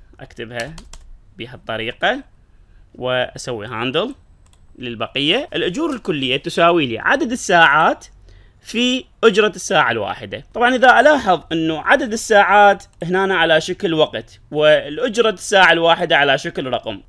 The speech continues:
أي أن الأرقام بوحدات مختلفة، هنا الوحدة برقم، هنا الوحدة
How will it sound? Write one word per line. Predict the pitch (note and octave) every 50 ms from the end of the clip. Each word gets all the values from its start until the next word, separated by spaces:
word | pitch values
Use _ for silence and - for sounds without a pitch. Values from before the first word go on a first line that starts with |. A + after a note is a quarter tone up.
| -
أي | - A#3 A#3 - -
أن | F3 E3 D3 C#3+
الأرقام | C3+ - - G3 G#3 G3+ G3+ F#3+ F#3 - G3 F#3+ F#3 F#3 F#3 F#3 F#3 - _ _ -
بوحدات | C#3+ C#3+ D#3 D#3 D#3 - D#3 C#3+ E3 E3+ F3 E3+ -
مختلفة، | D#3+ E3+ - - - F3+ C#3+ A#2+ A2 - A2 -
هنا | C#3 D3+ E3 F3 E3+ E3 E3 -
الوحدة | C#3 C#3+ D#3 E3+ D#3+ D3 D3+ C#3+
برقم، | B2+ C3+ C3 D3+ F3 E3+ G3 G3+ G3+
هنا | F#3 E3 D#3 E3 D#3 G#2+
الوحدة | C#3 C#3+ D3+ D3 D#3 D3 D#3 D3+ D#3+ -